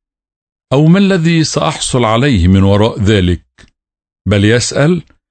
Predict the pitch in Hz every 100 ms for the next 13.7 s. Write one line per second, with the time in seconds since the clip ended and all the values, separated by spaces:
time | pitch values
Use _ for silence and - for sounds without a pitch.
0 | _ _ - 139 139 - 113 104 117 160
1 | 175 120 101 101 98 104 80 90 90 92
2 | 101 - 92 120 117 - - - _ _
3 | _ _ _ _ _ _ _ - 151 143
4 | 170 208 147 - - 131 127 127 - _
5 | _ _ _ - 120 143 180 - 151 147
6 | 110 110 110 147 143 104 - 127 123 104
7 | 107 - 101 - 131 139 95 87 90 -
8 | 107 95 90 - _ _ _ _ _ -
9 | 123 - 214 208 147 135 123 123 147 156
10 | 117 113 107 101 - 123 107 101 95 95
11 | 101 87 95 - 107 110 104 - 85 82
12 | _ _ _ _ _ - 107 170 - -
13 | 151 147 139 165 123 - 85